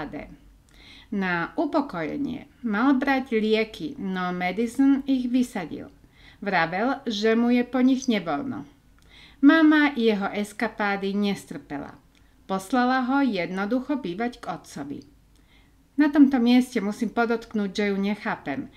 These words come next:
keďže aj jej manžel mal tiež problémy so závislosťou. V každom prípade, teraz sme v roku dvetisícšestnásť. Madison má šestnásť rokov a jeho rodičia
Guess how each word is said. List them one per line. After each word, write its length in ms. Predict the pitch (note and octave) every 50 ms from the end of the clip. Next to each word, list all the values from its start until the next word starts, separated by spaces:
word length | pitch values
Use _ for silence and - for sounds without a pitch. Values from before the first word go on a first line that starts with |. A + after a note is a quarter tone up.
| - - - _
keďže 320 | - A3+ G#3 G#3 - A#3 - -
aj 120 | G3+ G3 F#3+
jej 140 | F#3 F3+ F3+
manžel 400 | F#3 F#3 F#3+ G#3 A3 G#3+ B3 A#3+
mal 320 | A3+ A3+ G3+ F#3 F#3 F3+ -
tiež 400 | - A#3+ A#3 A3+ B3 A#3+ - -
problémy 480 | - G#3 G3 G3 G#3 G#3+ G#3+ A3 G#3+
so 160 | G3+ G#3 G3+
závislosťou. 960 | F#3 F3+ F3+ D#3 D3 D#3 D#3 D3 - - C#3+ C3 B2+ - - - - - - - - _ _ _ - _
V 320 | - - - - - _
každom 400 | - - D4+ D4+ C4+ C#4 D#4 C#4
prípade, 640 | B3 - A#3+ A3+ A3 - - F3+ C#4 C#4+ - - - _ _ _ _ _ - -
teraz 480 | G#3 G#3 G#3 B3 C#4 D4 C#4 - - - -
sme 240 | - - A#3 G3+ -
v 160 | - G3 G3
roku 160 | G3 - C4+
dvetisícšestnásť. 1400 | G3+ G3 G3+ G3 - A#3+ - - B3 B3 - A3 G3+ F3+ - - - E3+ - - - - - _ - _ _ - F#3
Madison 560 | F3+ F3+ F3+ A3 A#3 A#3+ B3+ D4+ D#4 D#4 D4
má 240 | C#4 A#3+ G3 F#3 F3+
šestnásť 720 | - - - G3 F3+ - - - F3 D#3 D3 D3 - D3+
rokov 400 | D3 C#3+ C#3+ - B3 C4 C4+ C#4
a 160 | - G3 F3+
jeho 320 | E3+ E3+ E3 D#3+ E3+ D#3 D3
rodičia 560 | D3+ F3 A3 A3+ C4+ C#4+ C#4 - D3+ - -